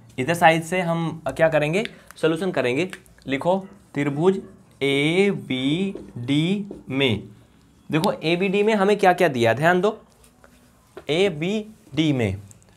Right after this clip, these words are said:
इसमें देखो सबसे पहले जो दिया है क्वेश्चन में, कह रहा है एबी बीसी के बराबर है, एडी बीसी के बराबर है बच्चा। लिखो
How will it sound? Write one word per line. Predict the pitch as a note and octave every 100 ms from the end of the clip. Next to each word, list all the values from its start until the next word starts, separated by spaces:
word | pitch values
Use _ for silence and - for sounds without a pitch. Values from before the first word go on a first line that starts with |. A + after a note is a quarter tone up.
| -
इसमें | D#3 D#3+ G#3
देखो | G3+ G3 G#3+ G#3+ - - _ _ _ _ _ _ _ _ _ _ _ _ _ _ _ - - - - -
सबसे | E3 F3+
पहले | G#3 G#3+
जो | G3+
दिया | F3+ F3 F#3
है | F#3
क्वेश्चन | F3+ E3 E3
में, | D#3 F3+
कह | E3+
रहा | E3+
है | E3+
एबी | D#3 D#3+
बीसी | D#3+ D#3 D#3+
के | D#3
बराबर | D3 C#3 D3
है, | D3+ E3 - _ _ - _ - - _ -
एडी | C3 C3+ C#3 C3 F#3
बीसी | D#3+ D3+ D3 E3
के | D#3+
बराबर | A#2+ A2+ A2
है | A2
बच्चा। | G#2+ - C#3 G#3 - - _ -
लिखो | C3+ F3 F#3+